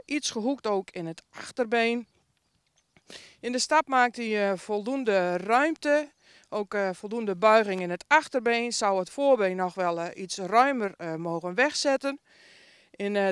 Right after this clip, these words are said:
draf, eh, maakt hij, eh, ook ruimte. Ook, eh, voldoende opwaartse houding met een, eh,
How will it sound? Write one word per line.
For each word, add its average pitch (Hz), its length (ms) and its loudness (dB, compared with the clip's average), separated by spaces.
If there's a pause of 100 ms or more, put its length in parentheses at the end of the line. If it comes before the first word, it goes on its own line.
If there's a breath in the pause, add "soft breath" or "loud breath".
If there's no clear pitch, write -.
(100)
draf, 294 420 6
eh, 202 320 2
maakt 185 360 -2
hij, 185 220 -12
eh, 170 380 -8
ook 202 180 -6
ruimte. 269 480 0
Ook, 202 260 -4
eh, 185 160 -2
voldoende 196 560 -6
opwaartse 190 680 0
houding 254 640 2
met 202 180 -8
een, 180 180 -8
eh, 170 160 -6